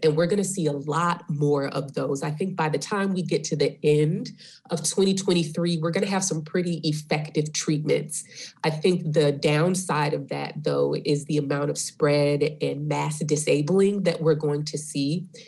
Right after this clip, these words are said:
in the process of that. And so I'm hoping that the same kind of biotechnological advancements that bring us these antivirals and treatments are also going to bring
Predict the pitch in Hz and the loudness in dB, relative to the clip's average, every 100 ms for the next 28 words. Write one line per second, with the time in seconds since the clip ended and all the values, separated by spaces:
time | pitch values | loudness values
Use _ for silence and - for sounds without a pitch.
0 | - - 147 147 - 143 - 190 190 202 | -8 0 2 0 -2 -4 0 0 0 0
1 | 196 196 202 156 151 147 143 147 160 156 | 0 -2 0 0 0 -2 -2 0 0 2
2 | 156 147 147 143 - 160 160 156 151 143 | 0 0 -2 -4 2 4 4 0 -2 -2
3 | 143 147 147 151 151 151 143 139 143 - | 0 0 0 -2 -4 -4 -2 -2 -2 -4
4 | 156 151 143 143 147 151 139 139 - - | -2 -2 0 2 2 0 -2 -2 -6 -12
5 | - - - 156 160 160 160 151 151 - | -18 -8 -2 0 2 4 4 2 0 -2
6 | 147 - - 156 214 208 202 196 151 147 | -6 -8 -4 0 2 4 4 2 -2 -6
7 | - 196 185 175 139 139 151 156 - 185 | -4 -2 0 -2 -2 -4 -2 -2 -2 0
8 | 147 147 147 - 139 143 139 135 135 | 2 2 0 -4 -4 -2 0 0 -4